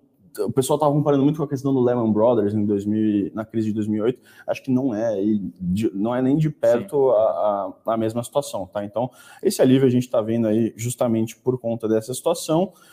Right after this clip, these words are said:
Speaker 1: e a super quarta também deve influenciar o mercado de hoje, que ainda tá na esteira aí desse alívio em, em, em cenário, né, como um todo, no, em todas as
Speaker 2: Sim.
Speaker 1: bolsas mundiais, né? Ah,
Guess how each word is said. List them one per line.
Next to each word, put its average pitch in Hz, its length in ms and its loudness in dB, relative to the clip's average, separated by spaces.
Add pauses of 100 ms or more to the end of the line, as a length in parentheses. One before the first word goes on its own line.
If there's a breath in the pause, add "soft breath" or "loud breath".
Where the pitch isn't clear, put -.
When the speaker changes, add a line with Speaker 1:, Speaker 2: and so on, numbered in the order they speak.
(200 soft breath)
Speaker 1:
e 147 60 4
a 147 80 4
super 156 340 -2
quarta 135 520 4
também 131 560 4
deve 127 220 6
influenciar 127 400 0
o 117 40 0
mercado 117 400 0
de 123 140 0
hoje, 123 400 2
que 127 200 -4
ainda 120 180 -2
tá 120 160 -6
na 120 60 -2
esteira 110 440 -2
aí 101 140 2
desse 107 300 -2
alívio 107 400 0 (360 soft breath)
em, 135 520 6
em, 123 360 4
em 123 180 0
cenário, 117 420 -2 (160)
né, 123 340 -2 (260)
como 147 200 0
um 143 40 0
todo, 104 300 0
no, 101 280 -4
em 104 40 -6
todas 113 200 -6
as 120 100 -2
Speaker 2:
Sim. 101 80 -12
Speaker 1:
bolsas 113 560 -6 (280 loud breath)
mundiais, 104 640 0
né? 104 280 -6 (100)
Ah, 95 480 0